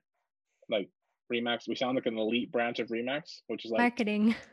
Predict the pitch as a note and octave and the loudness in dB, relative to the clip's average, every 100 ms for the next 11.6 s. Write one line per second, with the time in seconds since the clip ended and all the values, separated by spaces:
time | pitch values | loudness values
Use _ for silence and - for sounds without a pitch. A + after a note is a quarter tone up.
0 | - - D4+ - B3+ B3 A3 - - E3+ | -20 -2 -2 0 -4 4 4 4 4 6
1 | E3+ D#3 B2 D3+ D#3+ E4+ D4+ F3+ F3 D#3+ | 4 2 -6 2 6 6 6 4 2 4
2 | D#3 D#3 - D#3+ D3 C3+ C3+ F#3+ E3 C3+ | 4 2 4 2 2 -2 -2 0 2 2
3 | - C#3 C3 C3+ B2 A#2+ B2 F#3 - _ | 0 -2 -2 -4 -6 -6 -8 -10 -14 _
4 | - A#2 C3 A#2 B2+ B2+ B2+ C3+ C3 C3+ | -10 2 2 2 0 4 6 6 6 2
5 | C3 C3 B2 B2+ C#3 D#3+ - - B2 A#2+ | 2 -2 -4 -2 0 0 -4 -8 -6 -4
6 | A#2 A#2+ A#2 A#2+ B2 A#2+ A#2+ A2+ C3+ - | -2 0 0 -2 -4 -4 -2 0 0 0
7 | A#2 A2+ - A#2 A#2 - A2+ A#2+ A#2+ A#2 | 0 0 -4 -2 -2 -2 -4 -4 -4 -6
8 | - A#2+ A#2 A#2+ _ A#2 A2+ _ _ B2 | -8 -8 -6 -8 _ -4 -4 _ _ -2
9 | A#2+ A#2 A#2+ C3 C3 C3 D#3+ C#3+ C#3 - | -2 -4 -2 -2 2 6 6 6 2 2
10 | E3 E3+ - _ _ - G#3 G3+ C3 C3 | -2 -4 -12 _ _ -8 0 2 2 0
11 | B2+ B2 C#3 - F3+ | 0 -2 0 0 -2